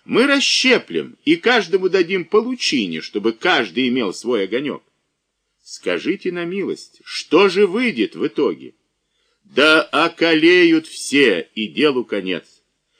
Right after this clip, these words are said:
Только община способна обогреть и накормить каждого, поддержать семью в беде,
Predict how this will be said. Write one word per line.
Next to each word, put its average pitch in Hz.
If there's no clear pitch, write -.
Только 151
община 196
способна 147
обогреть 113
и 131
накормить 117
каждого, 87
поддержать 110
семью 139
в 117
беде, 90